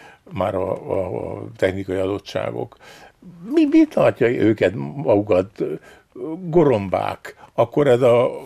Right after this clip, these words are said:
volt a O K F, Országos Katasztrófa Elhárítási Főfelelősség, egy szörnyű szervezet, amelyik felügyeleti jogokat bírt fölöttük, leváltották a főnöküket, a Tatár altábornagyot, Bakondi úr van a helyén,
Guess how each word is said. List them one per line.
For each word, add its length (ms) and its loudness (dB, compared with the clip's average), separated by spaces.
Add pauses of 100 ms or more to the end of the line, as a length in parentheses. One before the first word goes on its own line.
volt 340 0
a 120 4
O 140 4
K 100 -2 (200)
F, 60 -8
Országos 480 -2
Katasztrófa 600 -2
Elhárítási 840 2
Főfelelősség, 600 -4 (200)
egy 100 0
szörnyű 480 2
szervezet, 840 -2
amelyik 460 2
felügyeleti 840 2
jogokat 640 2
bírt 260 0
fölöttük, 500 -6 (160)
leváltották 840 0
a 140 -6
főnöküket, 640 -6
a 80 -10 (180)
Tatár 500 0
altábornagyot, 1120 -2 (240)
Bakondi 520 -2
úr 240 0
van 180 -6
a 60 -6
helyén, 500 -2